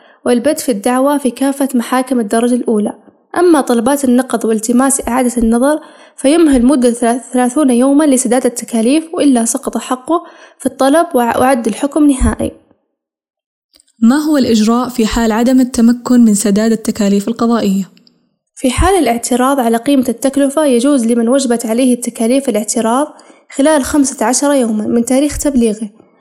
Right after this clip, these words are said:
Speaker 1: علما بأن سند ت-، دفع التكاليف القضائية يعتبر سندا تنفيذيا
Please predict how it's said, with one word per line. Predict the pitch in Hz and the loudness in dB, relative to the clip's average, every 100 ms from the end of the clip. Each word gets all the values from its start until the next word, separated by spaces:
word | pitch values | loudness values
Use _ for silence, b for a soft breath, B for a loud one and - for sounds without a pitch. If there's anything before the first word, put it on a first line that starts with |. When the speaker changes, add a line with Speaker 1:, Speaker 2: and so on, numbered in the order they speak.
| b b | b b
Speaker 1:
علما | 330 370 320 | 2 4 4
بأن | 302 247 269 254 | 4 4 2 2
سند | 311 294 240 | 2 2 0
ت-، | - - | -2 -4
دفع | 233 226 285 240 | -2 0 -2 -2
التكاليف | 214 247 240 247 285 | -2 -4 -2 0 0
القضائية | 254 - 233 240 269 294 | -2 -2 -2 0 0 0
يعتبر | 269 226 277 262 226 | 0 0 -2 -2 0
سندا | - 262 311 | -2 -2 -2
تنفيذيا | 285 269 - 285 254 214 208 | -2 -4 -2 -2 0 -2 -6